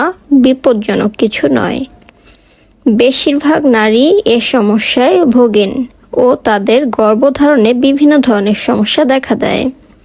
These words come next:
বেশিরভাগ ক্ষেত্রে অন্য কোনো সমস্যা নিয়ে আল্ট্রাসাউন্ড করতে গেলে এ সমস্যা ধরা পড়ে। জরায়ুর টিউমার সাধারণত তিন ধরনের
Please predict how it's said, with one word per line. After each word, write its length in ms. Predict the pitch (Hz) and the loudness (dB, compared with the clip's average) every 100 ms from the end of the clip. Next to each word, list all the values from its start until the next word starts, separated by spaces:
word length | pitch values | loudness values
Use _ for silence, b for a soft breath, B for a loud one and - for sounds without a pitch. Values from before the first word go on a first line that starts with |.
| B B B B _ 240 | B B B B _ -2
বেশিরভাগ 520 | 226 220 226 226 220 - | -2 0 0 0 -2 -2
ক্ষেত্রে 320 | 226 214 277 302 | -4 0 0 0
অন্য 380 | 277 262 254 | 2 2 2
কোনো 240 | 247 226 226 - | 0 0 -2 -2
সমস্যা 420 | - 214 214 - | -2 -2 -2 0
নিয়ে 260 | 220 226 277 - - | 2 2 2 -2 -2
আল্ট্রাসাউন্ড 1000 | 226 233 - 214 262 - - 214 208 220 247 | -2 -2 -2 -2 0 -2 -2 0 2 0 0
করতে 360 | 233 220 - 220 | -2 -2 -2 -2
গেলে 260 | 233 233 294 | 0 2 2
এ 80 | 269 | 0
সমস্যা 460 | 262 254 247 - 285 | -2 -2 -2 0 -2
ধরা 300 | 254 226 196 - | 0 0 0 -2
পড়ে। 240 | - - 269 262 B B B B B B B B B B - | -2 -2 -4 -8 B B B B B B B B B B -4
জরায়ুর 720 | 233 254 240 233 220 233 320 - - _ | 0 2 2 2 2 2 2 -2 -12 _
টিউমার 400 | 269 269 247 262 | 0 2 2 0
সাধারণত 540 | 262 262 247 277 294 330 | -2 0 2 2 2 -2
তিন 260 | - 240 226 | -2 0 0
ধরনের 400 | 226 202 208 | 2 2 0